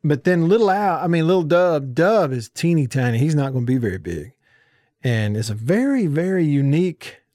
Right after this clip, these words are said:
light gray with these weird stripes all over him. But he's, Dub's personality so far is, if there is a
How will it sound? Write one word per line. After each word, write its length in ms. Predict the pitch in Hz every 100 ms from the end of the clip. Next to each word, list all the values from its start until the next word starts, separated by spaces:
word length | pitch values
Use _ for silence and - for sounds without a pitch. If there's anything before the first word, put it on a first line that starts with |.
| -
light 420 | 110 127 170 165 - - 113
gray 480 | 123 147 165 170
with 160 | 151 117
these 180 | 135 123
weird 360 | 127 151 151
stripes 500 | - - - 160 -
all 220 | 147 143 147
over 220 | 156 156
him. 480 | 156 147 156 139 139
But 120 | 127
he's, 220 | 143 160 - _ _ _ _ _ -
Dub's 400 | 131 180 214 165
personality 1040 | - - 170 - 131 131 120 - 101 107 - _ _ _ _ _
so 300 | - 135 113
far 420 | - 104 107 98 143
is, 460 | 120 104 101 107 - _ _ _ _ _ _ _
if 160 | 165 143
there 420 | 139 175 214 220
is 160 | 202 175
a 420 | 190 190 175 131